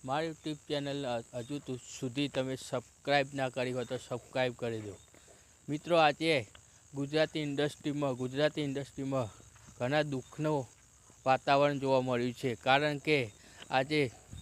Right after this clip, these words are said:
માયા સોયાનું દુઃખદ અવસાન થયું છે.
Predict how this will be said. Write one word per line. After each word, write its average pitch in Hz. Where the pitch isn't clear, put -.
માયા 147
સોયાનું 147
દુઃખદ 143
અવસાન 139
થયું 135
છે. 120